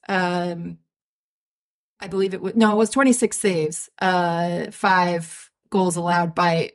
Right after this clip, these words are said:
by, uh, Vitek Vanecek. So, I mean, it's not like they were doing a ton of,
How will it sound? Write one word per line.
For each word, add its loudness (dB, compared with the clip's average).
by, 0
uh, -2
Vitek -6
Vanecek. -4
So, 2
I 2
mean, 6
it's 0
not 0
like -2
they -2
were 4
doing 2
a 2
ton 2
of, 0